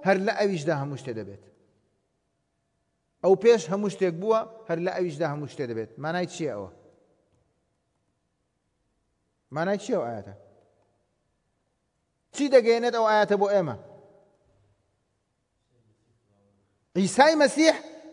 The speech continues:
خوداوەندە، خۆی خودایە. چونکە ئەو لە ئاەتی پازدە خدا دەڵێتن، «ئەو وێنەی منە.» و لە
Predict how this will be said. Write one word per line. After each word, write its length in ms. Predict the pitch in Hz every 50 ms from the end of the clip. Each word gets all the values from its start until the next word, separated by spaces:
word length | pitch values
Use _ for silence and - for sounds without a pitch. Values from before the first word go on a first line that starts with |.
| - -
خوداوەندە، 760 | - 269 247 294 294 294 294 320 339 349 339 311 285 220 175 143 120 - - - - - - - -
خۆی 220 | - 339 359 349 -
خودایە. 540 | - - 247 202 196 175 160 143 135 127 120 113 - - - - - - - _ _ _ _ _ _ _ _ _ _ _ _ _ _ _ _ _ -
چونکە 260 | - 233 247 233 269 262 254
ئەو 140 | 302 339 349 349 349 349 - - - - - - - - - - - _ _ _ _ _ - -
لە 80 | 196 240 -
ئاەتی 320 | 247 269 311 330 - 320 - -
پازدە 380 | 262 254 247 240 190 175 254 254 -
خدا 200 | - 247 254 285 302 277
دەڵێتن، 320 | 285 285 285 285 285 277 277
«ئەو 100 | 269 285 294 285
وێنەی 300 | 285 302 302 320 330 302 254
منە.» 200 | 220 208 226 262 320 - - - - - - - - - _ _ _ _ _ _ _ _ _ _ _ _ _ _ _ _ _ _ _ _ _ _ _ _ _ _ _ _ - -
و 40 | 185 196
لە 60 | 220